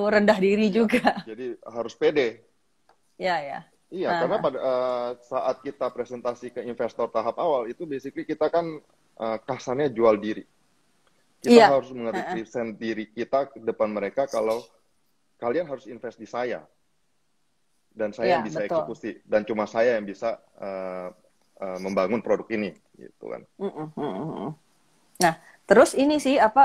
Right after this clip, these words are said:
Speaker 1: eh, sebenarnya ada nggak sih, eh, panduan, template, atau apa, eh, cara bikin pitch deck itu?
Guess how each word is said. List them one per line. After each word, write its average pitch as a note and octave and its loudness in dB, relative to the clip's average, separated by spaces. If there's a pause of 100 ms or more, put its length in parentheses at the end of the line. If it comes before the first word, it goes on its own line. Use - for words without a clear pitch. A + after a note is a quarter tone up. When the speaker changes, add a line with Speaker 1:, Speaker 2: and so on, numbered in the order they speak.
Speaker 1:
eh, G#3 0 (400)
sebenarnya B3 0
ada A#3 -2
nggak F#3 -2
sih, D#4 -4
eh, G3+ -2 (200)
panduan, A3+ 4
template, A3 -4
atau G3+ -2 (580)
apa, A#3+ -2 (220)
eh, G3+ 0
cara G3+ 0
bikin G3+ -4
pitch - -8
deck G3+ 2
itu? F#3+ 0